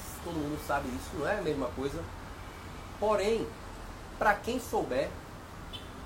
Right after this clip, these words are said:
a maneira de aproveitar isso aí, vai sair na frente. Vai sair na frente. Por quê? Porque a grande reclamação do exame de ordem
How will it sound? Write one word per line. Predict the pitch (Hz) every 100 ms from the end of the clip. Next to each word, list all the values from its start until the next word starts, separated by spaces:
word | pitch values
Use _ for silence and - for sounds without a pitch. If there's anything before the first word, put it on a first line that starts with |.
| - - -
a | 135
maneira | 160 151 135 180 196 127
de | 135
aproveitar | 151 147 135 127 127
isso | 135 151
aí, | 120 139 - - -
vai | 180
sair | 180 160
na | 156
frente. | 160 135 104 - - - - - - - - -
Vai | 135
sair | - 117
na | -
frente. | 403 403 403 403 403 - - - - - - - - - - - - - -
Por | 226 -
quê? | 120 101 - - - - - - - - - - -
Porque | 156 196
a | 190
grande | 160 170 269 254
reclamação | 214 185 180 151 156
do | 156
exame | 151 151 151
de | 123
ordem | 127 160 160